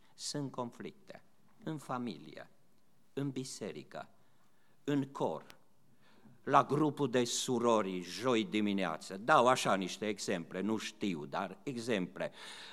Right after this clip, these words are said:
În, uh, grupul bărbătesc, în nu știu unde, dar apar, ele sunt.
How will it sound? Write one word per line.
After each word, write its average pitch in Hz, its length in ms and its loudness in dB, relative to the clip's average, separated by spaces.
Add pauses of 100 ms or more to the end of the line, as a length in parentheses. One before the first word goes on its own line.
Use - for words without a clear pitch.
(100)
În, 175 380 10
uh, 160 440 12
grupul 156 1000 10 (100)
bărbătesc, 139 960 8
în 196 340 10
nu 175 380 12
știu - 540 0
unde, 110 580 2 (240)
dar 113 200 6
apar, 123 720 10 (240)
ele 120 360 2
sunt. 85 540 -6